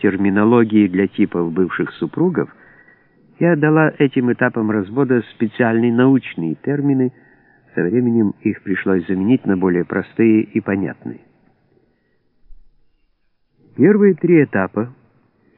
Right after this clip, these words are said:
решение, объявление и расставание — ранее они были названы самопознание, семейное метапознание и системное разделение,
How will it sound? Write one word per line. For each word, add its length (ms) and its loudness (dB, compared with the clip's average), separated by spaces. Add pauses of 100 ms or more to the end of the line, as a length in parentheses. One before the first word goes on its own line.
решение, 760 2
объявление 920 -4 (300)
и 80 2
расставание — 840 -4 (1900)
ранее 420 2
они 140 4
были 220 2
названы 760 -2 (100)
самопознание, 1080 0 (100)
семейное 640 0
метапознание 920 0
и 200 -4
системное 600 -2
разделение, 680 -2